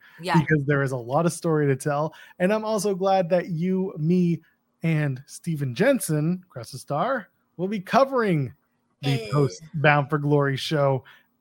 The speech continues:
Speaker 2: as it airs, after it airs. We'll be here, as we are every single week, here on Thursdays covering Impact Wrestling. Until then, Cresta, what's going on? Tell them where they can find you.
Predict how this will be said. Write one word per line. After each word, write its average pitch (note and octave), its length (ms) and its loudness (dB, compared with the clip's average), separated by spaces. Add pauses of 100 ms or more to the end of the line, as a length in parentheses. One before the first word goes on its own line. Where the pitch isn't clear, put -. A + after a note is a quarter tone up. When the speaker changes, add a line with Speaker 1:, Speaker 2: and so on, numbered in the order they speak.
(100)
Speaker 2:
as F3+ 240 4
it D#3 80 0
airs, C3 320 0
after C#3+ 400 -4
it B2 60 -4
airs. B2 320 -4
We'll E3+ 180 -4
be G3+ 160 -2
here, C#3 300 -4
as A3 120 -8
we C4 120 -8
are B3+ 140 -6
every D4+ 300 0
single B3 380 -2
week, A#3 340 -2 (720)
here G3+ 180 -4
on F3 120 0
Thursdays D3+ 340 0
covering C#3+ 300 -2
Impact A#2+ 320 -8
Wrestling. A#2+ 440 -8 (540)
Until F#3 320 0
then, D3+ 220 0
Cresta, C3+ 440 -6 (140)
what's - 220 -8
going C3 200 -2
on? A2+ 160 -6
Tell C3 160 -4
them A#2+ 120 -6
where A#2+ 60 -6
they A#2 60 -8
can G#2 140 -14
find A2+ 180 -8
you. C#3+ 140 -6